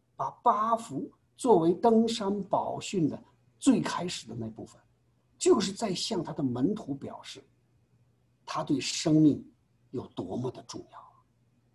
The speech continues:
我们生命的成长离不开耶稣，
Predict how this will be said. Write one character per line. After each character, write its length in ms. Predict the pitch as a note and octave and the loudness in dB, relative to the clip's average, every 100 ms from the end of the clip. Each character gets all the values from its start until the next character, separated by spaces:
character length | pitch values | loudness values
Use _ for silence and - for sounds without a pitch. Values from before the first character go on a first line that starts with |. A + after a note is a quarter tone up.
| _ _ _ - | _ _ _ -4
我 160 | D#3 | 0
们 100 | C3 | 0
生 360 | C3 - F3+ D#3+ | 0 6 6 8
命 160 | D#3 A#2+ | 6 2
的 80 | |
成 280 | G#2+ - G#2 | -2 -8 -8
长 220 | A2+ - - - - - | -8 -10 -16 -20 -20 -8
离 200 | C3+ C3 | -2 0
不 140 | C#3 C#3 | 0 -4
开 160 | - | -4
耶 240 | A2 G#2+ F#2 | -6 -6 -10
稣， 220 | - | -10